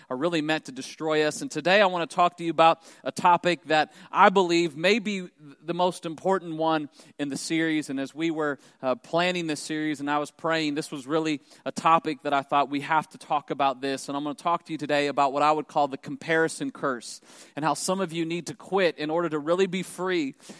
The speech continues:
and to really embrace who God created you to be and the plan and the purpose that God has for your life. You gotta quit comparing to, to other people, to other things, and to other situations in life. You know, I believe it's the, the number one weapon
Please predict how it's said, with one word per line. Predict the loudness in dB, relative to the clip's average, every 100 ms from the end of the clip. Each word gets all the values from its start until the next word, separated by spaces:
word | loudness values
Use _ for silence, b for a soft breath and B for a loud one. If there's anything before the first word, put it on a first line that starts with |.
| B
and | -6
to | -4
really | 2 4 4
embrace | 2 0 2 4 2 -4
who | -6 0
God | 6 6 6
created | 0 -2 2 2 0
you | -4 -2
to | 0
be | 2 2
and | 0
the | -2
plan | -4 -2 -2
and |
the | -4
purpose | -2 -4 -4
that | -2
God | 2 4
has | 2 0
for | -6
your | -2
life. | 4 4 2 B B B
You | 2
gotta | 2 2
quit | 0 0 0
comparing | -2 -4 -4 0 2 2 0 -4 b b b
to, | 0 0
to | 0 -2
other | 4 4 2
people, | -2 -4 0 0
to | 2
other | 0 0
things, | -2 -4 -2 -4 -8 -14 B B
and | -10 -2
to |
other | 0 0
situations | -4 -10 -4 -2 -2 -6 -8
in | -2
life. | 0 0 0
You | 0
know, | 2
I |
believe | 2 2 2 0
it's | -4 -6 -16
the, | -6 -2 -2
the | -4
number | 0 0 2
one | 2 0 0
weapon | 0 0 0 -4 -4